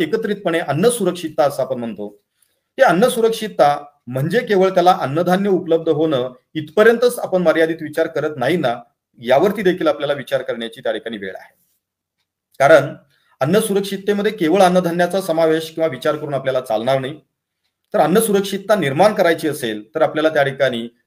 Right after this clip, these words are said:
जे अन्न पदार्थामधले इतर घटक आहेत, की ज्यामध्ये जर आपण विचार केला, कडधान्याचा विचार असेल, अ, त्याचबरोबर तेलबियांचा विचार केला पाहिजे,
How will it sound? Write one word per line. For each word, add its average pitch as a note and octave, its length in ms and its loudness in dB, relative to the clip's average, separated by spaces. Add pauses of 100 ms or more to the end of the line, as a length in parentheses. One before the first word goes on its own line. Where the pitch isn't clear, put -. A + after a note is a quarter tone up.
जे E3+ 100 2
अन्न D#3+ 220 2
पदार्थामधले D3 680 0
इतर G3+ 240 0
घटक C3+ 340 -2
आहेत, G#2 220 -2 (500)
की F3 60 -4
ज्यामध्ये C#3+ 380 2
जर D#3+ 100 4
आपण D3 200 0
विचार C#3+ 240 -2
केला, B2+ 280 -2
कडधान्याचा D3 580 0
विचार D3 300 -2
असेल, C3+ 340 -6 (440)
अ, C3 120 0
त्याचबरोबर C#3 540 -2
तेलबियांचा E3+ 600 2
विचार C#3+ 280 -4
केला C3 220 0
पाहिजे, A#2+ 360 -4